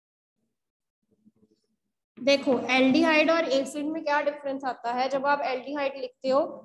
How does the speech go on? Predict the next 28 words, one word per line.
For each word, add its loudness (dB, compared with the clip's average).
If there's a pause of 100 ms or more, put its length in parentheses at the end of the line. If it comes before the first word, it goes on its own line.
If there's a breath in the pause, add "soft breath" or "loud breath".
(160)
तो -2
आप 2
सी -8
double 0
bond 0
ओ 2
के -6
साथ -2 (100)
एच -8
लगा -4
देते -10
हो, -18
ऐसे -12
करते -10
हो -4
ना, -6 (1400)
तो -6
आप 0
फिर -2
क्या -4
देते -8
हो, -2
ये -2 (120)
aldehyde -6
बन -6 (100)
गया। -16 (720)
Okay, -4 (480)
now 2